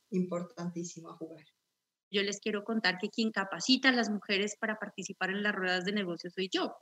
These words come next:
Speaker 2: Eh, yo inicié trabajando con Proexpor en su época, hoy ProColombia, en temas de ruedas de negocios, que además ese ejercicio a mí me apasiona mucho,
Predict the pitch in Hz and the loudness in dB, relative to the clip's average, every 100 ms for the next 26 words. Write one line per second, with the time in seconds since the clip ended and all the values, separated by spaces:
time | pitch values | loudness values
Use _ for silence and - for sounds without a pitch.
0 | _ _ - _ _ _ _ - 196 190 | _ _ -20 _ _ _ _ 0 4 4
1 | 196 185 226 220 220 240 220 254 247 247 | 4 2 4 6 8 6 4 2 4 6
2 | 240 - _ _ _ _ - 226 214 185 | 4 0 _ _ _ _ 4 6 6 6
3 | 214 208 214 214 226 233 240 226 - _ | 6 6 4 2 0 2 4 4 2 _
4 | 202 196 196 190 - - 262 262 269 269 | -2 2 2 2 -2 0 4 8 8 8
5 | 226 185 - 202 180 180 214 247 226 196 | 6 4 0 0 0 0 2 6 8 8
6 | 190 190 202 - - - _ 214 220 220 | 6 2 0 -4 -12 -16 _ 4 6 4
7 | 208 202 202 214 220 202 196 214 226 190 | 0 2 4 4 6 6 6 4 2 2
8 | 190 226 - 202 185 190 202 208 196 180 | 0 0 0 0 0 0 -2 -2 -2 -2
9 | 190 196 202 202 202 180 185 202 214 - | -2 -2 -2 -4 -4 -2 -2 0 -2 -2
10 | 214 | -10